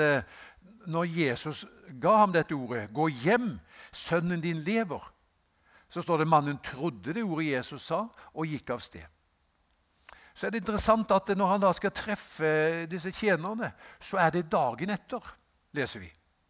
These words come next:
For han spør, eh, «Hvordan går det med gutten min?» Og, og dette er dagen etter, for de sier, «I går», sier de, «ved den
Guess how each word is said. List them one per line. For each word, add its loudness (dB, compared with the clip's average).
For -2
han -6
spør, 0
eh, 6
«Hvordan -2
går 0
det -4
med -2
gutten -10
min?» -8
Og, -10
og -8
dette -2
er 0
dagen -2
etter, -6
for -8
de -14
sier, -4
«I -4
går», -2
sier -4
de, -4
«ved -2
den -6